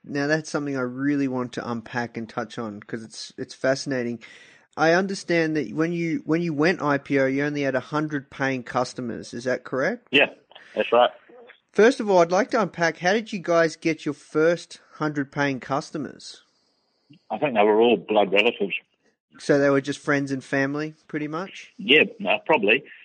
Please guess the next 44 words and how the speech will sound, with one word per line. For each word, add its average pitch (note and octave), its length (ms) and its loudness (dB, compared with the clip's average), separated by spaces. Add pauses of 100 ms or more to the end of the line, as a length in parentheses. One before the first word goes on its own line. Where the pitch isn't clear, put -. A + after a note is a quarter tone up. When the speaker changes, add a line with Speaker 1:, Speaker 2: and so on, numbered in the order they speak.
(200)
Speaker 2:
And, D3 140 4
and, D3 220 4
and C#3+ 180 0
a C3+ 60 -4
few C#3 280 2
really A2+ 500 4
early G#2+ 420 2
adopter, G2+ 560 0 (200)
um, G#2 120 -6
accountants A#2 600 -8
who G#2 120 0
were G2 100 -4
just - 220 -18
interested - 340 -6
in G2 60 -4
what F#2 180 -4
we G2 80 -2
were G2 80 2
doing. A#2 360 4 (760)
I A#2 60 -2
mean, A2+ 80 0
it's A2+ 140 -4
amazing. G#2 420 4
It's - 160 -6
such - 200 -2
little G#2+ 200 2
functionality G#2 640 0
back F#2 220 -2
in G2 60 -8
the G2 120 0
early A2+ 160 2
days. F#2+ 240 -2 (380)
Looking A2 300 -2
back, A2+ 240 4
it's - 160 -6
amazing. G2 440 -2
We G2+ 120 -6
managed G2+ 280 -4
to F#2+ 60 -6
get G2+ 80 0
off G2+ 140 0
the - 60 -18
ground, G#2+ 360 2
but, F#2+ 160 2